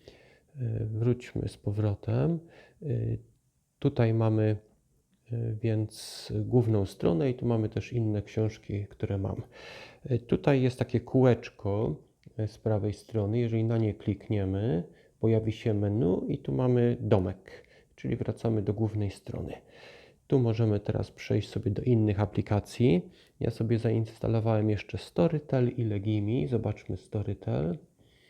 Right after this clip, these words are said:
E, na Storytel czytam sobie teraz książkę o, e, wojennych przygodach Marka Twaina. Możemy sobie otworzyć tą książkę.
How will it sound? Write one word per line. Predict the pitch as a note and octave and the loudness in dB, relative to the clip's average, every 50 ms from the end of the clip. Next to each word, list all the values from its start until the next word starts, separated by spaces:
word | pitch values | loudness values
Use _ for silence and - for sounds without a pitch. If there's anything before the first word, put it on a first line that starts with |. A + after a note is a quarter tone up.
| - _ _ _ _ - - _ _ _ | -20 _ _ _ _ -20 -20 _ _ _
E, | A#2+ A#2+ A2+ A2+ A2 | -2 0 0 2 2
na | A2 A#2 A#2+ | 2 2 0
Storytel | A2+ - - - C#3+ C3+ C3+ B2 - - B2 A#2+ A#2 | 0 -2 2 2 4 4 4 2 2 2 2 2 2
czytam | - - B2 - A2+ A2+ A2 | 0 -4 -2 0 0 -2 -2
sobie | - - A#2 A#2 A2 | -4 -4 -4 -4 -4
teraz | - - A2+ A2 G#2+ - - | -2 -2 -4 -4 -4 -6 -8
książkę | - - - A#2 A#2+ A2+ A2+ - - - A2+ G#2+ G#2 - | -16 -4 0 0 0 0 -2 -6 -4 -2 0 0 0 -2
o, | - A2+ A2 A2 A2+ A2 - - - - _ _ _ | -2 0 0 0 0 -2 -4 -14 -20 -20 _ _ _
e, | - A#2 A2+ | -4 -4 0
wojennych | G2+ A2 A2+ A#2+ B2 A#2 A#2 A2+ A2 G#2+ - | 4 4 6 6 6 6 4 4 2 0 -2
przygodach | - - - G#2+ - A2 A2 G#2 G#2 F#2+ - | -6 -8 -6 -2 0 0 2 2 0 0 2
Marka | A2+ G#2+ G#2 - - A2 | 0 0 0 -2 -6 -8
Twaina. | - - - G#2+ G2+ G2 F#2+ F#2+ G2 G2+ G#2+ A#2+ D3 E3+ E3+ D3+ - _ _ _ _ _ _ _ _ _ _ _ _ _ _ _ _ _ _ _ _ _ _ _ _ B2 | -8 -2 0 0 0 2 0 -2 -2 -2 -2 -2 -2 -4 -6 -8 -12 _ _ _ _ _ _ _ _ _ _ _ _ _ _ _ _ _ _ _ _ _ _ _ _ -8
Możemy | A2+ G2+ - G#2+ G#2 G2+ | -6 -2 -2 -2 -2 -2
sobie | - - G#2+ A2 G#2+ | -4 -6 -4 -4 -4
otworzyć | G#2 - - - A2 G2 G#2+ G2+ - - | -4 -4 -2 0 0 2 2 0 -2 -2
tą | - G2 | -4 -4
książkę. | G2+ - - - G#2+ G#2+ G#2+ - - - - C#3 D3 E3 F3+ F3+ | -4 -4 -2 0 0 0 0 -4 -8 -6 -2 0 0 0 0 -2